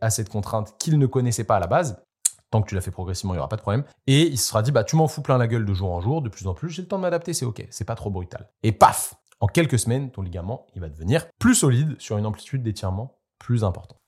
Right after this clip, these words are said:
Et le jour où t'étais censé te faire une entorse, bah certes, ta cheville, elle va tourner, mais elle va tolérer le geste parce que ton ligament, il y est habitué. Il va pas s'abîmer malgré l'étirement. Je pense que tu vois l'idée, il se sera préparé, donc il sera OK.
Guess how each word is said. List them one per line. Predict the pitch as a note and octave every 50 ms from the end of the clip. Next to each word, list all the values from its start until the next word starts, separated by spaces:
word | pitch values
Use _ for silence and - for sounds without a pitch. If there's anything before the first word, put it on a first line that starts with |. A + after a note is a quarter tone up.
| _ _
Et | B2
le | B2+
jour | B2+ D3+ A3 A#3+
où | G#3+ E3
t'étais | F3 D3+ C#3+ C3+
censé | - D3 - D3+
te | C#3+
faire | - D#3+ D3
une | C3 A#2
entorse, | A2 G2 A#2+ C3+ - - - - _ _ _ _ _
bah | - G#2 G#2
certes, | G#2+ - A3+ A3+ - - - - _ _ _ _ _
ta | - C3
cheville, | A#2+ - - C#3
elle | A#2
va | A2 G2+
tourner, | - G#2 G#2+ G2 E2+ - _ _ _ _
mais | - A2+ C3 D3 E3 G3 G3 - -
elle | B2 A#2+
va | A2+ B2 A2
tolérer | - F3 F3+ E3 D#3 C3 C#3
le | B2+ A#2
geste | G#2 F#2+ A#2 C#3+ - - - - _ _ _ _
parce | - B2 A2+ - -
que | - - A#2 A2+ A2
ton | G#2 - G#2 G2+
ligament, | G#2 A2 A#2 A#2 A#2+ A2 G#2+ G#2+ A2+ A#2+ - _ _
il | G#2 G2 G2
y | F#2 G2 G#2
est | A#2 - _ _
habitué. | G#2+ G#2 G2+ F#2+ - - - D2+ - _ _ - - - _ _ _
Il | - G#2 A2
va | C3
pas | - - G3+
s'abîmer | - - D#3+ C#3+ B2+ A#2+ B2 B2 C3 C3+ - _
malgré | - A2+ A#2 B2+ B2+ A#2 A2+ B2
l'étirement. | B2 A2+ G#2 - F#2+ E2+ D2+ - - _ _ _
Je | -
pense | - D3 C3+
que | - C3+
tu | A#2 -
vois | A2+ A#2
l'idée, | A2 G#2 G2+ G#2 A2 C3+ E3+ - _ -
il | - G2
se | - -
sera | G#2 - - - G2 -
préparé, | - C#3+ C3+ - G#2+ G2 G#2 C#3
donc | C3+ A2 G#2 G2 -
il | -
sera | - - B2+ C3+ C3 - _ _
OK. | - G2+ - -